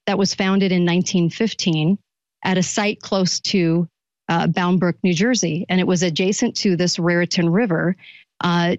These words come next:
so to manufacture coal tar, you know, uh, things, and also make synthetic dye stuffs. Synthetic dye stuffs came from pharma. That was the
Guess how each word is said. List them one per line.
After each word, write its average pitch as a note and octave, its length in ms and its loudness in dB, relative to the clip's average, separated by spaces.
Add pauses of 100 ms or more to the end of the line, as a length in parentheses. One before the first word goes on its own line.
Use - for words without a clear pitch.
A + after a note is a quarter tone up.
(120)
so F#3+ 460 0 (120)
to G#3+ 100 0
manufacture G3 680 0
coal G3+ 300 -2
tar, E3+ 380 0
you F#3+ 140 2
know, E3 240 2 (180)
uh, E3 340 0
things, F3+ 320 0
and F3+ 100 0
also F3+ 440 0 (180)
make F3+ 320 0
synthetic F3+ 680 -2
dye G3 280 0
stuffs. - 480 -4 (140)
Synthetic C4 480 0
dye F3+ 180 0
stuffs F3+ 280 -2
came E3 200 -2
from D#3+ 160 0
pharma. A3 320 -2 (920)
That E3 140 0
was E3+ 200 0
the E3 280 0